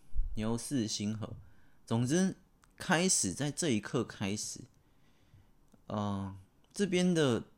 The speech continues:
因果，你真的说实话，它不是一个因导致一个果，可能是十几个因导致一个果，就是很复杂。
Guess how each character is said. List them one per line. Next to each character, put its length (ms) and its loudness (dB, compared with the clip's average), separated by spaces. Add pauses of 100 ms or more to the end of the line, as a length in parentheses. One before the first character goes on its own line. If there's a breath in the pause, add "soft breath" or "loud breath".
(120)
因 240 0
果， 240 4
你 100 2
真 220 0
的 80 2
说 180 2
实 200 -2
话， 120 -2
它 140 0
不 180 -8
是 300 -2 (600)
一 100 -6
个 140 -2
因 200 2
导 160 0
致 120 -2
一 60 0
个 100 2
果， 260 -8 (460 soft breath)
可 160 -4
能 200 0
是 240 -4 (1300 soft breath)
十 300 -2
几 220 0
个 140 0
因 260 -2
导 200 -2
致 200 -2
一 20 0
个 140 -4
果， 180 -4
就 100 -2
是 140 0
很 160 2
复 260 2
杂。 360 -6